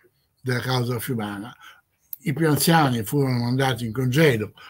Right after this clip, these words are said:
come per esempio l'ammiraglio Ri-, Rizzo, Luigi Rizzo, l'eroe di Premuda. Altri furono discriminati, messi da parte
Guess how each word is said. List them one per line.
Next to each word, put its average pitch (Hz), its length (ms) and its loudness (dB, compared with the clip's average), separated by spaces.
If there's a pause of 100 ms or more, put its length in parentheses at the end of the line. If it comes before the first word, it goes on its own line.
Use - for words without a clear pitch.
(120)
come 135 280 2
per 117 140 -2
esempio 120 380 0
l'ammiraglio 120 540 -2
Ri-, 120 220 -6 (680)
Rizzo, 135 540 2
Luigi 127 360 0
Rizzo, 123 500 -2
l'eroe 117 600 -4 (260)
di 117 180 -8
Premuda. 135 680 -2 (1600)
Altri 170 640 6 (200)
furono 160 440 8
discriminati, 143 840 2
messi 123 320 0
da 139 120 2
parte 110 640 -8